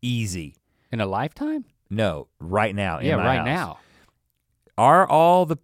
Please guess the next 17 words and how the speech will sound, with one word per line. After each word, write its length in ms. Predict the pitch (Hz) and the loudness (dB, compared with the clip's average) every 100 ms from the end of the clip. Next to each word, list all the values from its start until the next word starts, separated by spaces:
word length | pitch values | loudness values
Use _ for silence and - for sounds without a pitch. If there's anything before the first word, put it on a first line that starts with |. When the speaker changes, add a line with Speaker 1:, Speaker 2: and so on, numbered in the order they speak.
| _ | _
Speaker 1:
other 260 | 127 135 131 | 2 4 0
socks 680 | - 123 104 92 - - - _ _ _ _ _ _ _ _ _ _ _ _ _ | 0 2 2 0 -8 -20 -20 _ _ _ _ _ _ _ _ _ _ _ _ _
in 140 | 156 156 | 0 2
my 160 | 147 131 | 2 2
house 220 | 120 98 | 0 0
in 100 | 92 | -6
different 240 | 85 80 | -8 -8
places? 480 | 78 64 - - - _ _ _ _ | -12 -14 -18 -20 -20 _ _ _ _
What 200 | 104 175 | -2 0
percentage 480 | 226 185 208 226 202 | 0 -2 -2 -2 0
of 80 | 202 | -2
the 80 | 185 | -2
socks 760 | - 139 117 113 - - - _ _ _ - | 0 2 2 0 -10 -20 -20 _ _ _ -6
are 100 | 107 | -6
in 200 | 117 131 | -4 -4
my 180 | 127 110 | -2 -2
house 420 | 104 90 87 | -2 -4 -6